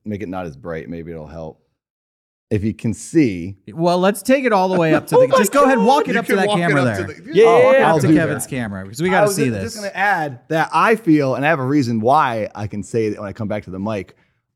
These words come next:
Speaker 1: I feel I've been getting younger on camera.
Speaker 3: Oh,
Speaker 2: Yeah.
Speaker 3: okay.
Speaker 1: So, yeah.
Speaker 2: Okay,
Speaker 1: But
Speaker 2: you
Speaker 1: this,
Speaker 2: be the judge at
Speaker 1: this is,
Speaker 2: home,
Speaker 1: the
Speaker 2: everybody.
Speaker 1: first one is two thousand thirteen,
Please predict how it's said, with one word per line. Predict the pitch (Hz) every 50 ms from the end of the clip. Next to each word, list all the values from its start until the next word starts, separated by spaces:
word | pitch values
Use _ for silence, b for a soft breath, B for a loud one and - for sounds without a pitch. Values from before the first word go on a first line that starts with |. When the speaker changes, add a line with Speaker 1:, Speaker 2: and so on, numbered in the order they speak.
| _ _ -
Speaker 1:
I | 117 131 156 143
feel | - - 180 190 170
I've | 151 123 104
been | 123 117
getting | 98 117 110 104 98 98 95 90 - _ _ _ _ _ _ _ _ -
younger | 90 80 104 104 139 185 180 - 85 64 65 - _ _ _ _
on | 98 87 69 71
camera. | 85 - 92 78 60 57 57 - - - - - _
Speaker 3:
Oh, | 107 107 127
Speaker 2:
Yeah. | 165 214 262 285 277
Speaker 3:
okay. | - -
Speaker 1:
So, | - 214 185 190 208 226 220 - -
yeah. | 107 113 120 117 95 90
Speaker 2:
Okay, | 117 - - 127 113 104 98 90
Speaker 1:
But | 117 123
Speaker 2:
you | 165 190
Speaker 1:
this, | 175
Speaker 2:
be | 202 220
the | 196 208
judge | 165 151 196 190 156 170
at | 165
Speaker 1:
this | 143
is, | 165
Speaker 2:
home, | 160 147 131
Speaker 1:
the | 127
Speaker 2:
everybody. | 123 170 165 143 - 190
Speaker 1:
first | 226 240 233 220
one | 226 226 220
is | 190 160
two | - - 196
thousand | 180 208 208 214 196 220
thirteen, | - 214 214 208 - - 175 175 165 151 151 151